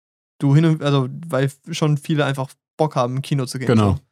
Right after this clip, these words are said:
Speaker 2: genau.
Speaker 1: Dann viel Spaß beim Film und dann kriegst du ein ehrliches Danke und so und das ist schön einfach.
Speaker 2: Ja.
Speaker 1: Manchmal,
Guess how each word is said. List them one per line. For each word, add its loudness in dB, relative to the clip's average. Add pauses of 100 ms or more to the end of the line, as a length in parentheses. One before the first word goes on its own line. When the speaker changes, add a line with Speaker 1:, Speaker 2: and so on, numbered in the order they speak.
Speaker 2:
genau. 0
Speaker 1:
Dann 0
viel -2
Spaß 0
beim -2
Film 2
und 0
dann -4
kriegst -10
du -2
ein -6
ehrliches -2
Danke -2
und -4
so -4
und -8
das -14
ist -8
schön 0
einfach. -14 (180)
Speaker 2:
Ja. -2 (340)
Speaker 1:
Manchmal, -2